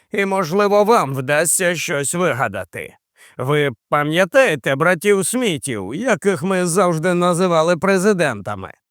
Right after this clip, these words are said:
«Сміти? Президенти?»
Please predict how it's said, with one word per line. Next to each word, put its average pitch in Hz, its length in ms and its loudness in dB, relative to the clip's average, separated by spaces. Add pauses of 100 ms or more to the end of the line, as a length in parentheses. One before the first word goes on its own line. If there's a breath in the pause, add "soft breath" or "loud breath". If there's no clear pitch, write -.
(500)
«Сміти? 135 760 -6 (680)
Президенти?» 135 1080 -2